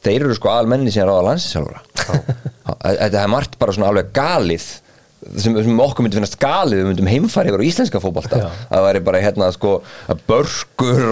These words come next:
Speaker 1: og, og einhver, hérna, væri að fara að ráða landsliðsþjálfara.
Speaker 2: Já.
Speaker 1: Það væri bara, þú veist, mjög sérstakt. Þannig að þetta er, þetta er, hérna, að þýski fótboltinn, fótboltinn er mjög áhugaverður, sko, þetta var að
Speaker 2: En þeir eru algjörlega til fyrirmyndar ef maður er að tala um svona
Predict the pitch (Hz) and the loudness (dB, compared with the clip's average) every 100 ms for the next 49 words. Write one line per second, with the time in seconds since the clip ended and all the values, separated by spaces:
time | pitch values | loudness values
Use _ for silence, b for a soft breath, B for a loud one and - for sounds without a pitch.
0 | 110 98 - 175 - - 127 - 262 - | 4 2 2 2 0 -4 -2 0 0 2
1 | 120 135 117 117 113 127 - 147 110 170 | 2 2 4 2 2 2 2 2 2 0
2 | - 277 - 120 101 92 - 110 92 104 | 0 0 2 2 2 2 -2 -2 2 4
3 | 113 110 98 90 92 80 98 104 113 135 | 4 2 2 2 2 0 2 2 2 0
4 | 139 - - - B B B B 80 82 | -2 -2 -8 -10 B B B B -2 -2
5 | 92 110 - - 92 90 95 104 98 95 | 0 0 0 -2 -2 0 0 0 0 0
6 | 90 85 71 90 - - - 117 - 113 | 0 0 0 -4 -6 -12 -2 -2 0 0
7 | 113 113 107 90 107 98 95 101 110 101 | 2 0 -2 -2 -2 0 2 2 4 4
8 | 92 85 - 85 85 87 85 - - - | 2 0 -2 -4 -4 -2 -4 -4 -4 -4
9 | - 147 151 151 170 185 202 196 180 - | 0 2 2 0 0 0 2 2 0 -2
10 | 175 175 165 165 165 147 160 143 - 143 | 0 0 2 2 2 2 0 -2 0 0
11 | 131 120 123 120 120 120 117 117 131 120 | 0 0 2 2 2 0 2 0 0 0
12 | 113 120 120 110 | 0 0 0 -2